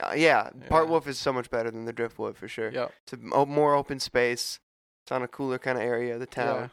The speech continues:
Speaker 2: I didn't like the Driftwood. That was
Speaker 1: Yeah, I didn't like it that much either.
Speaker 2: too cramped
Speaker 1: Mm-hmm,
Speaker 2: in there.
Speaker 1: exactly.
Speaker 2: Feeling like
Speaker 1: So, yeah, I was, I'm just,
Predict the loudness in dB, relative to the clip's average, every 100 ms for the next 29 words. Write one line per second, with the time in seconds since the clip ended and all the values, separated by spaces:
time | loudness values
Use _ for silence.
0 | -4 -2 0 0 -2 -8 -8 -8 -8 -8
1 | -6 -2 0 0 0 0 0 0 0 -2
2 | -2 -4 -4 -4 -8 _ _ _ _ _
3 | -10 -6 0 2 2 -2 -12 -14 -10 -8
4 | -8 -8 -8 -6 -6 0 2 2 0 -4
5 | -4 -10 -8 -6 -6 -8 -14 -8 4 4
6 | 6 6 4 4 -2 -10 -4 -2 -2 -6